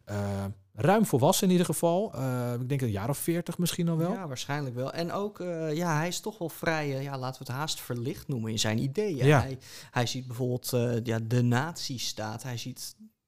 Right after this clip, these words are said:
Speaker 2: ook wel in dat, eh, mensen hun eigen plekje willen.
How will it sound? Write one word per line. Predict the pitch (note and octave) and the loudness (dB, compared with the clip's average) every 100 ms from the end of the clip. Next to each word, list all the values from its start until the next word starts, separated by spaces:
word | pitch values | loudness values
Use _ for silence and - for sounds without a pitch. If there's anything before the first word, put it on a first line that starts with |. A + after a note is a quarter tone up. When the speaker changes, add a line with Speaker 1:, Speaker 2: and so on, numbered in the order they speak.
| _ _ - | _ _ 4
Speaker 2:
ook | C3+ C3+ | 4 4
wel | C3 A#2+ | -2 -2
in | B2+ B2 B2+ | -4 -4 -2
dat, | B2+ - C3+ | -4 0 2
eh, | B2+ | 6
mensen | C3 C3+ - D3 | 6 4 6 6
hun | D3 | 4
eigen | D#3 C#3+ | 2 -2
plekje | E3+ F#3 - C#3+ | -4 -6 -4 -4
willen. | A2 C#2+ | -4 -6